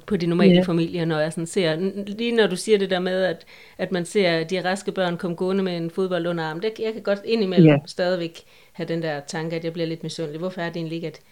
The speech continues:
Speaker 2: Ja.
Speaker 1: at vi kan det her som familie? Så det, det tænker jeg da
Speaker 2: Det
Speaker 1: rigtig
Speaker 2: kan
Speaker 1: godt,
Speaker 2: godt
Speaker 1: at
Speaker 2: være,
Speaker 1: du,
Speaker 2: det
Speaker 1: at du ikke har det
Speaker 2: det kan
Speaker 1: sådan.
Speaker 2: godt være, det, jeg bliver bare sygt ked af det. Jeg ved ikke, om det er misundelig. Jeg bliver utrolig ked af det.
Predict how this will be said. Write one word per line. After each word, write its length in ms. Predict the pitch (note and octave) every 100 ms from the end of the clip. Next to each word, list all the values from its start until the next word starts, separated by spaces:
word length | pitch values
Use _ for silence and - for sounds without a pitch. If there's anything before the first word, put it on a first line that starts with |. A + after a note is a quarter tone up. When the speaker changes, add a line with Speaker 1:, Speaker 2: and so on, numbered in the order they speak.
| - _ G#3
Speaker 2:
Ja. 140 | F#3+
Speaker 1:
at 100 | F#3+
vi 60 | F#3
kan 240 | F#3+ D3
det 80 | D#3
her 100 | D#3+
som 180 | D#3+ D#3
familie? 380 | D#3+ D3+ - D#3+ _ -
Så 100 | F#3
det, 220 | A3 A3
det 100 | A3+
tænker 220 | C4 A#3+
jeg 80 | G3
da 40 | G3
Speaker 2:
Det 80 |
Speaker 1:
rigtig 200 | G#3+ F#3
Speaker 2:
kan 100 | E3
Speaker 1:
godt, 140 | F3+ F#3
Speaker 2:
godt 20 |
Speaker 1:
at 40 |
Speaker 2:
være, 60 | F3+
Speaker 1:
du, 40 | F3
Speaker 2:
det 140 | F3 - - - - -
Speaker 1:
at 140 | G3
du 40 | F#3
ikke 180 | F#3+ G#3
har 100 | E3
det 140 | E3
Speaker 2:
det 80 | G3
kan 140 | G3
Speaker 1:
sådan. 80 | E3+
Speaker 2:
godt 120 | G#3+
være, 120 | G3+ F#3
det, 220 | F3+ - -
jeg 160 | F#3+ F3+
bliver 160 | F#3
bare 180 | F3+ F3
sygt 240 | - G3 E3
ked 120 | A#3+ G#3
af 120 | C3+
det. 100 | D#3
Jeg 140 | F3 F3+
ved 100 | G3+
ikke, 120 | F#3+
om 80 | E3
det 80 | E3+
er 40 |
misundelig. 400 | D#3+ - E3+ D3+
Jeg 100 | D#3
bliver 180 | E3 E3+ -
utrolig 600 | E3 - - - - -
ked 140 | D#3+
af 100 | C#3
det. 100 | -